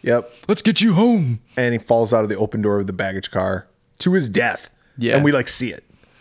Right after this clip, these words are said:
Speaker 2: Yeah, yeah, he
Speaker 1: Like,
Speaker 2: falls into, like, an icy river.
Speaker 1: and he, and they stay on that shot for, like, a
Speaker 2: <laughs>
Speaker 1: while as we watch his body go
Speaker 2: Float
Speaker 1: down the
Speaker 2: away.
Speaker 1: river. Yeah.
Speaker 2: Yeah.
Speaker 1: And that, that's pretty much it.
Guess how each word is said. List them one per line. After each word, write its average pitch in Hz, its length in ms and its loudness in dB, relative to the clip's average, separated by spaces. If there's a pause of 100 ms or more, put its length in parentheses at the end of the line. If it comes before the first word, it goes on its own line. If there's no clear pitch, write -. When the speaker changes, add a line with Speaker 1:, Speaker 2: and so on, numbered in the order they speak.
(120)
Speaker 2:
Yeah, 170 180 6
yeah, 165 160 4
he 135 100 2
Speaker 1:
Like, 120 60 2
Speaker 2:
falls 156 200 2
into, 143 140 2
like, 127 140 0
an 117 80 0
icy 127 340 0
river. 107 400 0 (160)
Speaker 1:
and 127 100 0
he, 117 140 -4 (220)
and 120 200 0
they 123 260 0
stay 165 340 2
on 110 140 0
that 98 180 -6
shot 92 280 -4
for, 101 140 -6
like, 92 160 -2
a 98 80 4
Speaker 2:
<laughs> 95 140 0
Speaker 1:
while 90 340 -6
as 104 160 -4
we 107 80 -2
watch 95 300 -2
his 95 120 -8
body 92 480 -10 (220)
go 104 100 -2
Speaker 2:
Float 98 40 0
Speaker 1:
down 120 160 0
the - 60 0
Speaker 2:
away. 110 120 0
Speaker 1:
river. 101 300 -4 (560)
Yeah. 95 280 -6 (360)
Speaker 2:
Yeah. 135 80 -6
Speaker 1:
And 120 80 -2
that, 127 180 -2
that's 156 240 -6
pretty 104 220 0
much 82 160 -8
it. 82 160 -10